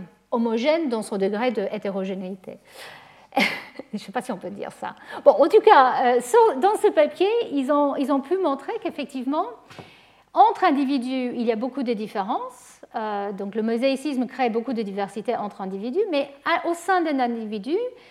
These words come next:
le mosaïcisme de, de, de, des différents tissus, ils ont regardé chaque tissu et ils ont conclu que c'est, ça, ça dépend de plusieurs choses. Bien sûr, ça dépend de, du ratio de nombre de cellules fondatrices de ces tissus ou organes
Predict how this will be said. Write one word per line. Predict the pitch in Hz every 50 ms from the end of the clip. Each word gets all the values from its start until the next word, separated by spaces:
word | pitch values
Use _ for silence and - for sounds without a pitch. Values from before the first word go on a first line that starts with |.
| - - - - - _ -
le | 247 254 254
mosaïcisme | 262 302 330 277 302 285 269 262 269 - 370 440 466 466 - 415 311 285
de, | 226 254 247 240
de, | - 226 220 254 247 240 233 233 220
de, | 220 208 247 247
des | 214 202 214 254 254
différents | 220 302 339 - 370 277 254 277
tissus, | 254 - - 262 247 254 - - 427 453
ils | 381 240 240
ont | 233
regardé | 226 233 247 240 240 233 240 240
chaque | - - 311 269 - -
tissu | - - 240 202 - - - 302 349 403 480 494 - - - - - - - - -
et | 262
ils | 277 262 262
ont | 302 302
conclu | 302 330 302 294 277 - 349 440 480 466 -
que | 320 302 285 254
c'est, | 240 - - - 277 269 262 262 262 220
ça, | 220 - 277 269 254 226
ça | - - 277
dépend | 233 277 247 359 359
de | 302 269
plusieurs | - 320 330 285 285 269 269
choses. | - - - 233 190 208 208 - - - - - _ _
Bien | - 294 302
sûr, | 294 370 381 -
ça | - 277 247
dépend | 254 269 - 339 359 320
de, | 247 262 254
du | 247 220 262
ratio | 254 269 302 302 - - 381 381
de | 285 269 277
nombre | 262 285 294 294 285 277
de | 247 247
cellules | 233 - - 311 277 302 320 -
fondatrices | - - 320 285 262 285 294 294 - - 381 370 349 - -
de | 269 247
ces | 254 - 254
tissus | - - - 247 247 - - 269 269
ou | 262 240
organes | 220 214 214 208 226 240 254